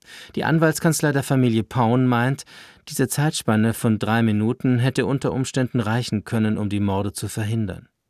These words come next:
Auf jeden Fall hätte sie wohl gereicht, um die Polizeistreife Kinzig dreizehn fünfundzwanzig,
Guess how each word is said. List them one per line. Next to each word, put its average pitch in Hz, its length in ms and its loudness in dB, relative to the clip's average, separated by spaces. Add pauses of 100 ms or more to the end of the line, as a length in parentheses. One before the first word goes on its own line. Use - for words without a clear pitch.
(400)
Auf - 160 -4
jeden 156 180 2
Fall 156 220 2
hätte 156 220 2
sie 131 200 -2
wohl 127 160 2
gereicht, 101 680 -2 (220)
um 117 120 0
die 101 140 -2
Polizeistreife 110 1120 -4
Kinzig 135 640 -6
dreizehn 101 600 -4
fünfundzwanzig, 110 1000 -4